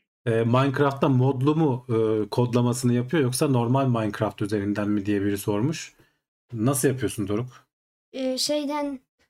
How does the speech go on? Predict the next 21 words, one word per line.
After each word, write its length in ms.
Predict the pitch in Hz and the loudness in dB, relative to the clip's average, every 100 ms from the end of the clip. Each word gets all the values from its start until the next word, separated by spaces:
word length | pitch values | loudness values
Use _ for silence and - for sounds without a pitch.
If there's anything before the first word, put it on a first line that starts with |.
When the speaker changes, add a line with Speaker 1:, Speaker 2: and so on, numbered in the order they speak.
| _ - - | _ -18 -6
Speaker 2:
galiba 400 | 269 285 285 277 | -2 -2 -2 -4
bunu 140 | 277 | -4
yazan 280 | 294 277 285 | -4 -4 -4
bilen 260 | 262 285 285 | -2 -2 -2
bir 60 | |
arkadaşımız 640 | 262 240 240 240 247 240 240 | -4 -4 -6 -4 -4 -4 -4
Minecraft'ta. 600 | 240 233 240 233 302 381 _ _ _ _ _ _ _ _ _ _ | -6 -4 -8 -8 -8 -8 _ _ _ _ _ _ _ _ _ _
E, 220 | 277 262 | -4 -2
şeyden 440 | 254 285 285 285 254 - _ _ - - _ - | -2 0 0 0 -4 -10 _ _ -20 -20 _ -2
ben 300 | 277 285 285 | -2 0 0
normal 280 | 277 285 294 | 0 0 -2
Minecraft'ta 500 | 294 285 294 294 285 | -4 -4 -6 -6 -6
zaten 340 | 294 285 294 | -4 -4 -4
öyle 480 | 294 285 285 285 - _ | -2 0 0 -2 -6 _
şey 360 | - - 285 269 - - _ | -6 -2 -2 -4 -10 -20 _
açılmıyor. 600 | - 262 302 311 285 254 330 359 _ - 269 262 | -8 -6 -2 -2 0 -2 -2 -8 _ -12 -10 -8
E, 420 | 247 254 247 247 | -6 -4 -4 -6
Speaker 1:
Konsol 380 | 240 110 - 107 | -2 0 2 2
yok 80 | 127 | 0
mu 40 | 127 | 0
Speaker 2:
sunucudan 380 | 98 95 277 | -2 -2 -2